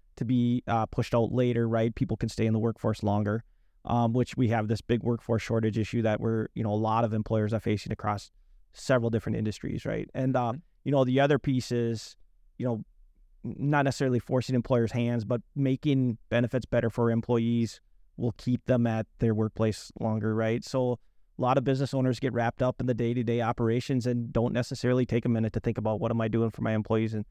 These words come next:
so this will sort of force that hand a little bit, but, y-, you know, indirectly will benefit them in the long run by just making the, the workplace better for their employees. And, you know, that helps solve that workforce tur-,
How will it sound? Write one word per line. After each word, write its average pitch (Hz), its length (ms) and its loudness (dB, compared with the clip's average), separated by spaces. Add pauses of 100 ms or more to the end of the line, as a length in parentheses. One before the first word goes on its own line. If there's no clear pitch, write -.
(200)
so 123 120 -4
this 139 180 4
will 135 140 2 (140)
sort 135 220 0
of 131 80 -2
force 135 200 -2
that 107 140 2
hand 120 200 0
a 123 40 0
little 123 140 0
bit, 113 260 0
but, 131 160 2 (520)
y-, 147 100 -2 (100)
you 156 140 0
know, 147 120 2
indirectly 143 480 2
will 120 140 0
benefit 120 380 0
them 120 140 2
in 113 60 2
the 107 80 0
long 113 220 2
run 113 220 0
by 110 220 0
just 110 240 -4
making 120 400 0
the, 117 220 0 (100)
the 117 80 -2
workplace 123 360 0
better 113 240 0
for 120 140 -2
their 113 140 0
employees. 113 480 0
And, 107 180 0 (420)
you 123 100 -2
know, 117 120 4
that 113 220 0 (240)
helps 117 280 -2
solve 117 460 0
that 110 220 0 (560)
workforce 127 580 0
tur-, 127 300 -2